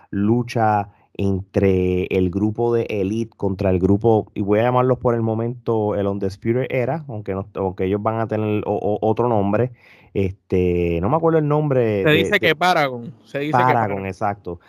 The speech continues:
Speaker 1: So, vamos a llamarlo Undisputed Era, ¿verdad? Porque es lo que conocemos y, y quizás se presta para,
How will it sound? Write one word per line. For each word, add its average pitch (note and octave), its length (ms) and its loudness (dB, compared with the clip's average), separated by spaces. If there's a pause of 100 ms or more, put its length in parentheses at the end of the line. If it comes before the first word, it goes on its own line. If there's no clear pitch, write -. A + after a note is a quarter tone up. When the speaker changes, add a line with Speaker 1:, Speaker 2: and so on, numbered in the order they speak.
(200)
Speaker 1:
So, A2 180 0
vamos A#2 280 0
a C#3+ 40 0
llamarlo D3 420 0
Undisputed D3 440 0
Era, D#3 300 2
¿verdad? E3 220 -2
Porque B2+ 160 -4
es A#2+ 60 0
lo B2 100 -2
que C3+ 100 -6
conocemos E3 680 -2 (260)
y, A2+ 240 0
y G#2 60 0
quizás G#2 320 -2
se C#3 140 0
presta C#3+ 420 -2
para, G#2 640 -2